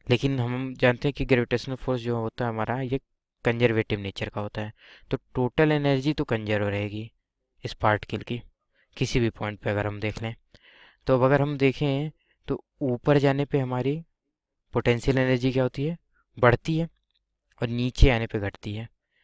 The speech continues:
तो अगर नीचे अगर हम ले जाएंगे, तो पोटेंशियल एनर्जी हमारी डिक्रीज होगी, तो यानी काइनेटिक एनर्जी को हमारे इंक्रीज होना पड़ेगा,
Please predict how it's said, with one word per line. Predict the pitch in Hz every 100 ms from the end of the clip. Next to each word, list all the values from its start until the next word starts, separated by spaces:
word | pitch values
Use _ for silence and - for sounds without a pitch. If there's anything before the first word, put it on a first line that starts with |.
| _ _ _ -
तो | 123
अगर | - 123 131 135
नीचे | 127 123 - 151
अगर | 147 143
हम | 139 135 -
ले | 120 123
जाएंगे, | 120 110 107 113 143 - _ _
तो | -
पोटेंशियल | - 123 117 - 127
एनर्जी | 127 127 120
हमारी | 123 123 127
डिक्रीज | 117 - 123 135
होगी, | 120 113 139 113 _ _ -
तो |
यानी | 113 113
काइनेटिक | 127 123 117 113 131
एनर्जी | 123 120 117 123
को | 123
हमारे | 117 120 160 - _ _ _
इंक्रीज | - 120 - 123 143
होना | 143
पड़ेगा, | 139 139 135